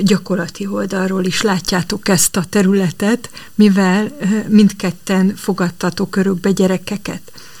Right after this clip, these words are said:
Ez mikor volt, ö, az alapítvány, ö, hoz való csatlakozásotok előtt, vagy,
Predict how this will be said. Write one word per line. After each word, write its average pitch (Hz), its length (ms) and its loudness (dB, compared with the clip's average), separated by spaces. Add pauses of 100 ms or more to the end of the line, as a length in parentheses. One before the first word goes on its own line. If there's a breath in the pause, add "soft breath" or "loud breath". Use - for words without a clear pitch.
(380 loud breath)
Ez 196 340 4
mikor 226 600 4
volt, 185 380 0
ö, 196 220 4 (260)
az 190 220 -4
alapítvány, 202 920 2 (120)
ö, 202 340 0 (420 loud breath)
hoz 185 360 2
való 196 280 2
csatlakozásotok 196 1000 -2
előtt, 254 580 0
vagy, 190 340 2